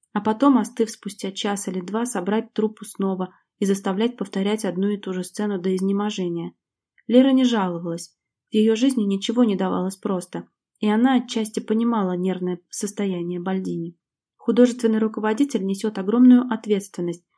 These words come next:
и отвечает за провал или успех поставленной пьесы больше, чем режиссер-постановщик, сценарист и сами актеры. Лера внимательно слушала все, что говорит и требует Джанни,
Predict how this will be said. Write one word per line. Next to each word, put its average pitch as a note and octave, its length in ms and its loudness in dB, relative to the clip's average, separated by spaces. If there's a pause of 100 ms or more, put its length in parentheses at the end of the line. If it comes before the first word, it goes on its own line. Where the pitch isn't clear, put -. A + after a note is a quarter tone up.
(200)
и G3+ 60 -2
отвечает G3+ 500 0
за G3+ 80 -2
провал G3+ 400 -2
или F#3+ 220 -6
успех G#3+ 380 -6
поставленной G3 560 -6
пьесы G3 400 -6
больше, G#3+ 380 0
чем F#3 200 -6
режиссер-постановщик, F#3+ 1200 -6 (240)
сценарист G#3 800 2
и G3 80 -4
сами G3+ 360 -2
актеры. F3 540 -4 (520)
Лера C#4 260 8
внимательно A3+ 560 2
слушала G#3 460 -4
все, A#3+ 260 2
что B3 160 -2
говорит G3 400 0
и A3 40 2
требует G3+ 440 -2
Джанни, F3+ 480 -4